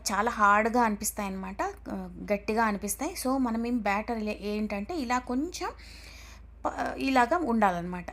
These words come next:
So, ఇది కొంచెం ఒక పది నిమిషాలు అలా నాన-, నానడానికి వదిలేయండి. ఇప్పుడు మనం చట్నీ చేసేసుకుందాం. ఒక మిక్సీ జార్లో వెల్లుల్లి రెబ్బలు, తర్వాత ఉల్లిపాయలు సన్నగా తరిగి అవి వేసుకోండి, రుచికి సరిపడా ఉప్పు వేసుకోండి,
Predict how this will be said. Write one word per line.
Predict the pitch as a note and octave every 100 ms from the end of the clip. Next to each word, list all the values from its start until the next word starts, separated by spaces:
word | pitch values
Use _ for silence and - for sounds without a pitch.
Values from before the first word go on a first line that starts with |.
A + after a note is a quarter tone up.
| -
So, | -
ఇది | D#4+ C4+ E4+
కొంచెం | D#4+ C#4+ D4 C4+
ఒక | B3+
పది | A#3 A3
నిమిషాలు | A3 G#3+ B3 A#3
అలా | G#3+
నాన-, | A#3 G3+ G3+ A#3 A3+
నానడానికి | G#3 G#3 A3 A3 A3 G#3+
వదిలేయండి. | G#3 F#3+ G#3+ G3+ G3
ఇప్పుడు | D#4+ F#4 - C4+
మనం | A3+ C4+
చట్నీ | C#4+ G#3 -
చేసేసుకుందాం. | G#3+ G3 G3 F#3 - F3+ G#3 F#4 - - - -
ఒక | D4+
మిక్సీ | E4 D4 - B3+
జార్లో | G#3+ F#3+ F#3+ B3+
వెల్లుల్లి | C4+ G3+ G3+ G3+
రెబ్బలు, | F#3+ E3+ F3+ F#3+ G4+ - - - - - -
తర్వాత | B3 A3 G#3 G3+
ఉల్లిపాయలు | D#4 G#3 G3+ G#3+ G3
సన్నగా | F#3+ G3 F#3 G3
తరిగి | G3+ F3+ G3+ C#4+
అవి | G3
వేసుకోండి, | E3+ G3 - - G3+ G3 E4+
రుచికి | C#4+ A3 C4
సరిపడా | - G#3+ G#3+ G#3
ఉప్పు | G3+ F3+ G#3+
వేసుకోండి, | G3+ F#3+ - G3 F#3+ B3